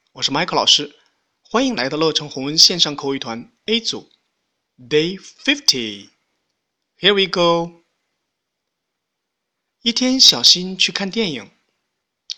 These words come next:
但是他去的有些晚，别人都已经坐在了自己的位置上。更不凑巧的是，他发现自己的位置还特别靠里面。哇，他需要从别人的面前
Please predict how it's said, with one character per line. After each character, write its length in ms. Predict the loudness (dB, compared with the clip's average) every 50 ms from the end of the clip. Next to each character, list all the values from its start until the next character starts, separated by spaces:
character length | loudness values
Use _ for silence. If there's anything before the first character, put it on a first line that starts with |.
| _ _ _
但 100 | -6 -4
是 140 | -4 -4
他 140 | -4 -6 -2
去 180 | 0 0 0 0
的 80 | -4
有 140 | -6 0 4
些 160 | 4 4 4
晚， 320 | 2 -2 -6 -8 -12 -16 _ _ _ _ _ _ _ _ _ _ _ _ _ _ _ _ _ _ _ _ _ _ _ _ _ _ _
别 160 | -4 -2 -2
人 240 | -2 -2 -6 -8 -12
都 240 | -6 _ -2 -2 0
已 60 | -2
经 200 | -4 -6 -6 -8
坐 220 | -4 -2 -2 -2
在 140 | 0 -2 -2
了 100 | -4 -4
自 160 | -4 -6 -6
己 60 | -4
的 100 | -6 -4
位 160 | -2 -2 -2 0
置 100 | 4 4
上。 280 | 4 2 2 -6 -16 _ _ _ _ _ _ _ _ _ _ _ _ _ _ _ _ _ _ _ _ _ _ _ _ _
更 180 | -2 -2 -2
不 80 | 0 0
凑 200 | 0 0 0 0
巧 180 | 0 -2 -4
的 100 | -4 0
是， 380 | 2 2 2 2 0 -4 -6 -10 _ _ _ _ _ _ _ _ _ _ _
他 120 | -16 -14 -6
发 180 | -4 -2 0
现 160 | 0 -2 -2
自 160 | -4 -4 -6 -4
己 60 | -4
的 100 | -4 0
位 160 | 0 0 2
置 300 | 2 0 -2 -2 -8 -14 _
还 160 | -12 -12 -10
特 200 | -8 -2 -2 -2
别 160 | -2 -2 -6 -6
靠 240 | -6 -6 -6 -4
里 160 | -6 -6 -8 -6
面。 320 | -6 -6 -6 -6 -10 -14 _ _ _ _ _ _ _ _ _ _ _ _ _ _ _ _ _ _ _ _ _ _ _ _ _ _ _ _ _ _ _ _ _ _ _ _
哇， 360 | _ -6 -4 -2 -2 -4 -6 -10
他 140 | -4 -2
需 220 | 0 0 0 -2 -4
要 100 | -6 -6
从 220 | -6 -8 -10 -10
别 200 | -8 -8 -6 -6
人 80 | -6 -6
的 80 | -8
面 220 | -8 -6 -6 -2 -2
前 380 | -2 -2 -2 -4 -8 -10 -14